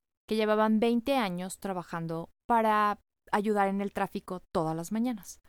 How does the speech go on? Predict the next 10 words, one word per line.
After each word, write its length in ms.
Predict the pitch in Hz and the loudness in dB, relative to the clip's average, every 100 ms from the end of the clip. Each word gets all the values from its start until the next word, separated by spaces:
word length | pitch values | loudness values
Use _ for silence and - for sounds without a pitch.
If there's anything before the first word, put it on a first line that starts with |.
| - - - - | -20 -20 -12 0
Y 140 | 247 | 2
un 120 | 277 | 4
día 240 | 277 302 277 | 6 10 8
le 120 | 262 | 8
preguntaron 680 | 240 226 208 214 202 208 202 | 2 2 2 0 0 2 2
a 80 | |
uno, 400 | 202 220 196 143 - _ _ _ _ | 2 0 -2 -6 -12 _ _ _ _
"¿Cómo 220 | 302 359 | -2 -2
te 120 | - | 0
va? 300 | 359 370 339 | 6 6 6